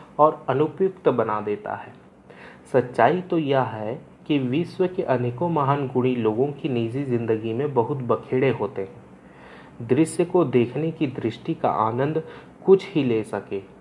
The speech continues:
स्वयं को सर्वोच्च ऊंचे स्तर तक ले जाना, अकेले संतुष्ट रहकर उसके लिए उन्होंने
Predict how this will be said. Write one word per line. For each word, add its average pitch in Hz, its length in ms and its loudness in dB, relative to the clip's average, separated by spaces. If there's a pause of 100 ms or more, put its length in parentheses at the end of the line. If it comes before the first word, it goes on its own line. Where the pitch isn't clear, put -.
(680)
स्वयं 143 400 0
को 165 160 -2
सर्वोच्च 147 720 2 (480)
ऊंचे 135 440 2
स्तर 135 340 0
तक 127 240 -2
ले 110 160 0
जाना, 135 460 2 (320)
अकेले 156 440 0
संतुष्ट 139 600 -2
रहकर 139 500 2
उसके 131 320 -2
लिए 135 260 -2
उन्होंने 143 640 -2